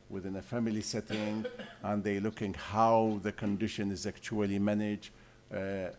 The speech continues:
by the general practitioners within primary care, by secondary care, et cetera, the interprofessionalism, the multidisciplinary,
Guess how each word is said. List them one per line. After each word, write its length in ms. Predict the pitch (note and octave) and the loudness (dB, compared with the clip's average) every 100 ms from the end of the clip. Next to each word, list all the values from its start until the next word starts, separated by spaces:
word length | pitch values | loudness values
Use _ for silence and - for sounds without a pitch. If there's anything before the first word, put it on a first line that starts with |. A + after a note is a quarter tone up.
| F#2 F2+ | -10 -4
by 240 | G#2+ A2 | -2 0
the 100 | G#2+ | -2
general 240 | G2+ A2 | -2 -4
practitioners 960 | G2+ G#2 G2+ A#2+ A2+ G#2 G#2 G2+ G2+ - - | -4 -4 -4 -6 -6 -4 -2 -2 -4 -8 -6
within 500 | F#2 G2 G#2+ G#2+ G2 - - - | -4 2 4 4 0 -6 -20 -4
primary 420 | A2 G#2+ G#2 G#2 | 2 2 4 2
care, 320 | G2+ G#2+ G#2 G2 | 0 2 2 0
by 300 | - F2+ F#2+ | -4 -4 -2
secondary 600 | - - G#2+ G#2 G#2 G2 | -4 -2 0 2 0 -2
care, 480 | A#2 G#2+ G#2 G#2 - - | 0 2 4 2 -2 -10
et 140 | - | -8
cetera, 600 | - A2 - G#2+ G#2 G2+ - - - - | -4 -4 -2 2 2 2 -4 -20 -20 -6
the 100 | G#2+ | -2
interprofessionalism, 1400 | A2 A#2+ B2 A2 - A2 A#2 - A2+ A2 G2+ A2+ A2+ G#2 | 0 0 0 -2 -2 -4 -4 -4 -2 0 0 -2 -2 -2
the 80 | G#2 | -2
multidisciplinary, 2000 | G#2 - B2+ G2+ G2+ - F#2 A2 G2 F#2 G2+ G#2+ - A2 A2+ A#2 A2+ A2 A2+ A2 | -2 -2 -4 -6 -6 -10 -6 -6 -6 -12 -10 -6 -4 -2 -2 0 0 0 0 -2